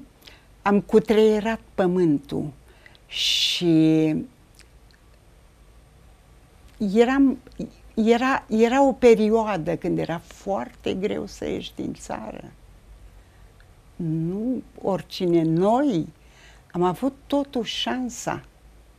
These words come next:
interpreții cântecului popular,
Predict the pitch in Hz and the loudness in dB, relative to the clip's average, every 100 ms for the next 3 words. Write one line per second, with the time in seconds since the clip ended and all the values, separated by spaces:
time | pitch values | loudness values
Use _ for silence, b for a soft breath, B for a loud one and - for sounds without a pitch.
0 | _ - _ - 165 - 147 - 202 247 | _ -20 _ -2 -2 -2 -6 -6 -6 -6
1 | - 175 - 220 - - 175 151 - - | -8 -8 -6 -6 -6 -6 -4 -4 -4 -8
2 | - 139 - 76 - | -6 -6 -4 -6 -10